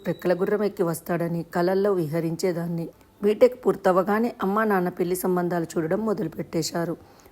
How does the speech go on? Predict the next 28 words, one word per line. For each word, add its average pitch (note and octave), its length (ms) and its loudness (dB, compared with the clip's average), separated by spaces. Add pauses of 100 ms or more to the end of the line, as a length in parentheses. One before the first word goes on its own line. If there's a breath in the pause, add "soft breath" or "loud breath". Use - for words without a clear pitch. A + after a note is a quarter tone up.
(120)
ఉద్యోగం E3+ 460 2
బాగా F#3+ 260 6
లేదనో, G3 540 2
ఆస్తిపాస్తులు G3+ 580 0
తక్కువనో F3+ 540 0
ఓ G3+ 160 0
పది G3 200 2
మందిని G#3+ 320 2
రిజెక్ట్ F3 480 -2
చేశాక, E3+ 520 -2 (560 loud breath)
చరణ్ B3 180 6
సంబంధం F#3 480 2
వచ్చింది. D#3+ 480 -2 (120)
అబ్బాయి F3+ 440 -2
చాలా F3 240 0
మంచివాడు, E3+ 640 0 (440 loud breath)
ఆస్తిపాస్తులున్నాయి, G#3 1120 -2 (140)
ఐటీ F3+ 220 0
కంపెనీలో F#3+ 520 0
టీమ్ G#3+ 360 -2
లీడర్. F3 360 4 (500 loud breath)
ఏదో B3 240 10
ఫంక్షన్లో A3+ 500 2
నిన్ను G3 240 2
చూశాడట. F3 600 0
పైసా E3+ 480 -4
కట్నం A3 360 -2
తీసుకోకుండా F#3 720 -4